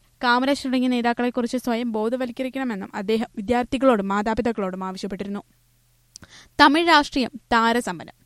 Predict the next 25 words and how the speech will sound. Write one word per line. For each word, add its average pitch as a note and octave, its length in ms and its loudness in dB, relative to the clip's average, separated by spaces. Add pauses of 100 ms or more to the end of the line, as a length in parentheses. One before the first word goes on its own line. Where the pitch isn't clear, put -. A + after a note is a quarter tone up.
(560)
എം C4+ 240 6
ജി D#4 140 0
ആർ, D#4 200 2
ശിവാജി C4+ 560 0
ഗണേശൻ, C4+ 380 -4 (140)
ജയലളിത, A#3 580 0 (140)
വിജയകാന്ത്, A3+ 680 0 (120)
കമൽഹാസൻ C4 680 -2
എന്നിങ്ങനെ B3 440 -4
രാഷ്ട്രീയത്തിൽ B3 800 -6
എത്തിയ A#3 260 0
താരങ്ങളിൽ A#3 640 -2 (420)
ഇനി B3+ 220 0
നാൽപത്തിയൊൻപതുകാരനായ B3 1120 0 (140)
വിജയ്, G3 340 -10 (320)
ഡി G3+ 180 -6
എം A3+ 160 0
കെയുടെ B3 360 2
ഉദയനിധി A#3 500 0
സ്റ്റാലിൻ, A#3 420 0 (540)
സംസ്ഥാന C4+ 460 2
ബി B3 140 2
ജെ A#3+ 120 0
പി C4 120 2
അധ്യക്ഷൻ A#3 440 0